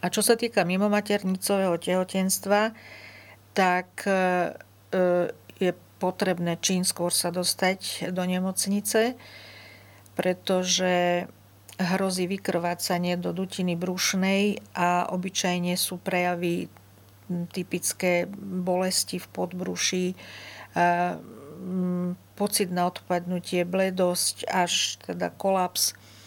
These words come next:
A v tomto prípade čím skôr, e, je dôležité, aby sa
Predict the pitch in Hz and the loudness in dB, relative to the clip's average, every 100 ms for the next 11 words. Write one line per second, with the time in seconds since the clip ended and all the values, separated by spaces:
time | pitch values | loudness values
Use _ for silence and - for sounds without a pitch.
0 | - - - - 175 - - 175 175 175 | -20 -20 -10 -2 -2 -2 -4 -4 -4 -6
1 | - 185 - 170 175 170 175 165 185 - | -6 -6 -2 -2 0 0 -2 -6 -12 -20
2 | - - - - 185 170 - - 170 170 | -20 -20 -4 0 0 0 -2 -4 -2 -2
3 | 170 - - - 170 170 170 170 170 - | -2 -8 -14 -6 0 0 2 0 -4 -10
4 | - - 180 170 175 175 175 180 170 170 | -12 -2 0 2 2 0 0 -2 -2 -2
5 | 170 175 175 170 | 0 -2 0 0